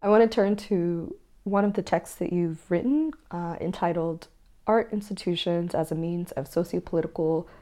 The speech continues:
Actualization. And in that text, you examine the ways that museums are biased colonial constructions. You write, quote, "Museums claim to be nonpartisan and therefore neutral in political matters,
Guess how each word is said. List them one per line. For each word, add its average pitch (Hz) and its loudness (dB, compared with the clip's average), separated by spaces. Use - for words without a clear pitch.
Actualization. 156 -2
And 185 2
in 220 2
that 226 0
text, - -6
you 180 0
examine 180 0
the 190 0
ways 165 0
that 165 -2
museums 160 -4
are 165 -2
biased 160 0
colonial 160 -4
constructions. - -6
You 180 0
write, 165 0
quote, 202 2
"Museums 220 2
claim 202 0
to 208 -6
be 202 0
nonpartisan 180 -2
and 165 -4
therefore 165 -2
neutral 180 0
in 180 -2
political 175 -2
matters, 175 -2